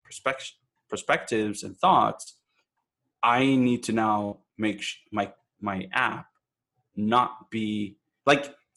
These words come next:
it's almost like you're gonna fire the Chinese in a very simplified, naive way. It's like you're almost gonna fire the Chinese engineers, product managers, everybody, and then move it over to, to America and say, Now we have, you know, it's in American data centers,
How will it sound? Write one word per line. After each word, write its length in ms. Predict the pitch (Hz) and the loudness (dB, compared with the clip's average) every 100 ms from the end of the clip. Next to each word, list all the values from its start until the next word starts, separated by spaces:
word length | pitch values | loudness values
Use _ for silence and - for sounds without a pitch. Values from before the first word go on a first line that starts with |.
| _ | _
it's 160 | - - | -4 2
almost 240 | 170 208 | 4 4
like 140 | 196 170 | 2 0
you're 100 | 151 | 0
gonna 140 | 139 | 0
fire 360 | 120 - 131 139 | 0 2 4 4
the 80 | 131 | 0
Chinese 800 | - 120 120 123 120 113 - - | -2 -2 0 0 0 -2 -6 -4
in 60 | |
a 60 | 127 | 0
very 180 | 135 160 | 4 2
simplified, 480 | 151 131 - 120 110 | 2 -6 -2 -2 -2
naive 280 | 110 104 | -4 -6
way. 160 | 110 143 | -4 -4
It's 100 | 113 | -4
like 160 | 104 - | -8 -2
you're 80 | |
almost 220 | 120 135 - | -2 -2 -6
gonna 180 | 120 - | -8 -2
fire 260 | 127 123 123 | 4 4 4
the 80 | 117 | 0
Chinese 460 | - 110 107 101 - - - | -6 -6 -6 -10 -16 -16 -6
engineers, 520 | 117 117 113 113 104 | -6 -4 -4 -4 -6
product 320 | - 120 113 | -2 2 2
managers, 360 | 113 110 107 101 | 0 -4 -4 -2
everybody, 560 | 147 139 110 107 110 - _ - | 0 0 -2 -4 -8 -12 _ -4
and 80 | |
then 80 | 113 | 0
move 220 | 117 139 | 2 4
it 40 | 131 | 4
over 160 | 120 101 - | 4 0 -8
to, 180 | - - _ - | -8 -8 _ -14
to 220 | - 110 - | -6 -6 -4
America 640 | 104 127 127 113 107 98 - _ _ - | 0 2 2 0 -2 -6 -8 _ _ -10
and 80 | |
say, 140 | 104 110 | -6 0
Now 200 | 123 165 | 4 4
we 120 | 143 | 2
have, 340 | 127 123 117 - _ _ _ | 2 2 2 -2 _ _ _
you 60 | 113 | -6
know, 240 | 110 107 _ _ _ _ _ _ - | -4 -8 _ _ _ _ _ _ -14
it's 100 | - | -6
in 80 | 120 | 0
American 360 | 135 160 147 | 4 4 2
data 180 | 127 123 | 2 2
centers, 600 | 120 120 120 117 110 - | 0 -2 0 0 -2 -8